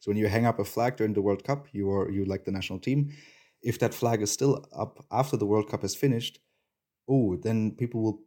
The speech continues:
assume that you have tendencies towards the right, or that you are gl-, still glorifying this, because don't get me wrong, there's still about five percent within Germany that will sympathize with, with that type of thinking,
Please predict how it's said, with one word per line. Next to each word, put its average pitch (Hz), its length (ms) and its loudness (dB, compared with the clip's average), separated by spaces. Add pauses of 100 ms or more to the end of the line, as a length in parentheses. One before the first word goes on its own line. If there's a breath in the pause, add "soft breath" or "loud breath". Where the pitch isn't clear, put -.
(420)
assume 143 540 4
that 123 140 2
you 113 140 -2
have 104 320 -4
tendencies 104 560 -2
towards 95 240 -6
the 87 140 -8
right, 78 320 -8 (160)
or 98 100 -2
that 92 160 0
you 101 380 4
are 95 160 -2
gl-, 98 200 -6
still 104 160 -2
glorifying 98 440 0
this, 85 100 -6
because - 360 -6 (140)
don't 92 240 -6
get - 120 -10
me 92 80 -4
wrong, 92 220 -2
there's 90 180 -2
still 95 300 2
about 90 360 -4 (460 soft breath)
five 98 420 -4
percent 98 420 0
within 92 240 -2
Germany 90 400 -2
that 87 220 -8
will 85 480 -4
sympathize 160 720 -6
with, 160 300 -10
with - 160 -10
that 190 160 -4
type 92 140 -2
of 82 100 -4
thinking, 92 440 -4